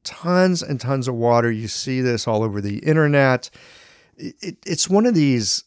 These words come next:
common things. Everybody knows you're supposed to drink a ton of water. And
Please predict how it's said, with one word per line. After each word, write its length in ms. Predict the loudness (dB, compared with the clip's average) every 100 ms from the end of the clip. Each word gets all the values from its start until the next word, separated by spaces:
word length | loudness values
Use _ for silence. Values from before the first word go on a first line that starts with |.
| _ _ _ _
common 680 | -20 -10 0 2 4 2 0
things. 560 | -2 -4 -4 -12 -14 -2
Everybody 640 | 4 6 6 6 6 6
knows 560 | 4 6 6 6 4 2 -6
you're 160 | -6
supposed 340 | -4 -2 -2 -2
to 80 | -4
drink 220 | -6 -4
a 40 |
ton 220 | -4 -4
of 60 | -4
water. 480 | -4 -4 -6 -10 -16 _ _ _ _ _
And 920 | 0 2 2 4 4 2 2 -2 -6